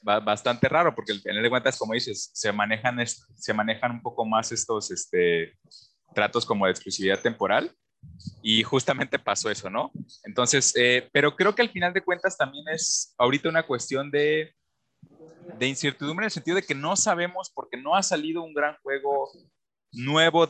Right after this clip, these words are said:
completamente de, de Bethesda, ¿no? Insisto, Deathloop es un buen, es un juego de Arkane, pero que ya estaba previamente pla-, este, platicado, o sea, ya había tratos. Pero no, como que esa incertidumbre sigue, sigue apareciendo porque realmente no ha habido nada que podamos decir, "Ah, ya, o sea,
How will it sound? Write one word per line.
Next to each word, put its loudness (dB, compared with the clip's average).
completamente 0
de, 2
de -2
Bethesda, -2
¿no? -6
Insisto, -6
Deathloop 0
es -2
un -10
buen, -4
es 0
un -10
juego 4
de 4
Arkane, -2
pero 0
que -2
ya 2
estaba 2
previamente -2
pla-, -10
este, -6
platicado, 0
o 0
sea, -2
ya 4
había 2
tratos. -6
Pero 6
no, 4
como 0
que 0
esa 2
incertidumbre -2
sigue, 0
sigue 0
apareciendo -4
porque -6
realmente 0
no 0
ha 4
habido -2
nada 2
que -20
podamos -2
decir, -4
"Ah, 2
ya, 4
o -4
sea, -4